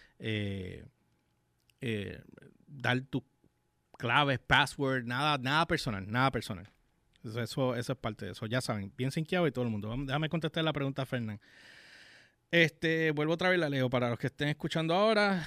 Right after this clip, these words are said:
que si se puede progresar en Puerto Rico sin panismo y palas políticas. Sí.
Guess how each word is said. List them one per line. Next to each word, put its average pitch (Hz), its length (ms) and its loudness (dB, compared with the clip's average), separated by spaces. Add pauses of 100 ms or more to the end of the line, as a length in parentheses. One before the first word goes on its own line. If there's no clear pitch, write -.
(120)
que 147 320 2
si 143 200 -4
se 147 160 0
puede 151 320 0
progresar 170 440 0
en 165 100 -2
Puerto 160 320 -2
Rico 180 260 -4
sin 147 220 -2
panismo 185 640 -2
y 139 120 -4
palas 135 240 -4
políticas. 123 520 -4
Sí. - 260 -4